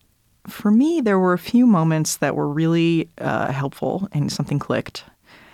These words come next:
An early thing was Lissa, the woman who hired me, my boss there at the State Department, who had written for the secretary for a long time. She handed back an early draft, and she had just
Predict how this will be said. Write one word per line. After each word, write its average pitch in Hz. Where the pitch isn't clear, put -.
An 165
early 185
thing 139
was 135
Lissa, 143
the 143
woman 143
who 139
hired 127
me, 131
my 135
boss 135
there -
at -
the -
State -
Department, -
who 175
had 160
written 156
for 135
the 131
secretary -
for -
a -
long -
time. -
She -
handed 247
back 175
an 156
early 147
draft, 123
and 143
she -
had 151
just 139